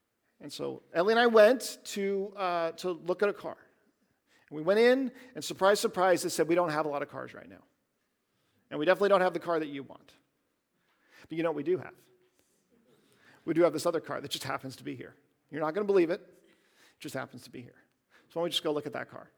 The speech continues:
And we went and looked at the car. It's a pretty nice car. It's a lot nicer than the car that we were planning on getting. And he did a really good job of pointing out all the really nice things about this car that was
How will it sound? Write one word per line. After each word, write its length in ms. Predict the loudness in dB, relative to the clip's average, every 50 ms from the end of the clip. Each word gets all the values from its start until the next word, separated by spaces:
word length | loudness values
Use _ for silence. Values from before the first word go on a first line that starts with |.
| _ _
And 100 | -6 -2
we 60 | -2
went 80 | 0 0
and 40 |
looked 140 | -2 -4 -6
at 60 | -10
the 40 | -10
car. 280 | -10 -10 -10 -10 -12 -18 _ _ _ _ -20
It's 80 | -20 -16
a 20 |
pretty 180 | -12 -12 -12 -12
nice 140 | -12 -16
car. 240 | -14 -14 -14 -14 -14 -18 _ _ _ _
It's 80 | -10 -8
a 60 | -8
lot 80 | -2
nicer 300 | 2 2 2 4 2 0
than 80 | -2 -2
the 60 | -2
car 200 | 0 2 2 2
that 80 | 2 0
we 160 | 0 -2 0
were 100 | 0 -2
planning 720 | -4 -6 -2 -2 0 0 0 0 -2 -2 -2 -2 -6 -8 -14 -16 -12 -10
on 120 | -6 4
getting. 320 | 6 6 6 6 4 -4 -16 -20 -20 _ _ _ _ _ _ _ _ _ _ _ _ _ _ _ _ _ _ _ _ -12
And 100 | -10 -8
he 40 | -4
did 120 | -2 0
a 20 | 0
really 160 | 2 2 2
good 120 | 4 4
job 180 | 4 4 4 4
of 100 | 0 4
pointing 300 | 4 4 6 6 4 2
out 440 | 2 2 0 -4 -6 -10 -12 -14 -10 -6
all 140 | -4 -4 -2
the 80 | 0
really 180 | 0 2 0 0
nice 240 | 0 -2 -4 -6 -6
things 320 | -6 -8 -8 -8 -10 -12
about 300 | -10 -8 -8 -8 -6 -6
this 140 | -8 -8 -8
car 260 | -8 -10 -10 -8 -10
that 100 | -10 -10
was 240 | -10 -12 -14 -16